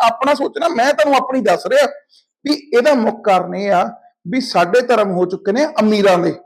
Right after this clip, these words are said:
ਸਾਡੇ ਵਿੱਚ ਪ੍ਰਚਾਰਕ ਕਹਿੰਦੇ ਨੇ ਜੀ, ਚਲੋ ਮੈਂ ਪ੍ਰ-, ਪ੍ਰਚਾਰਕ ਸਾਡੇ ਬਹੁਤ ਵਧੀਆ ਨੇ, ਸਤਿਕਾਰਯੋਗ ਨੇ, but ਕਿਤੇ ਨਾ ਕਿਤੇ ਗੱਲ ਆ ਜਾਂਦੀ ਪੈਸੇ ਦੀ,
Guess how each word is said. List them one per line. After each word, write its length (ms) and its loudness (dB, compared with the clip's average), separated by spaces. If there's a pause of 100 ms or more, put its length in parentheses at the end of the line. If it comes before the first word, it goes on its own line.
(360)
ਸਾਡੇ 380 2
ਵਿੱਚ 200 -2
ਪ੍ਰਚਾਰਕ 540 0
ਕਹਿੰਦੇ 260 0
ਨੇ 120 -4
ਜੀ, 100 -6
ਚਲੋ 460 2
ਮੈਂ 260 2
ਪ੍ਰ-, 360 -4
ਪ੍ਰਚਾਰਕ 480 2
ਸਾਡੇ 240 0
ਬਹੁਤ 300 2
ਵਧੀਆ 280 2
ਨੇ, 100 2
ਸਤਿਕਾਰਯੋਗ 680 2
ਨੇ, 160 -2 (460)
but 180 -2
ਕਿਤੇ 200 -2
ਨਾ 120 2
ਕਿਤੇ 360 -2
ਗੱਲ 220 2
ਆ 80 4
ਜਾਂਦੀ 260 0
ਪੈਸੇ 380 0
ਦੀ, 200 -4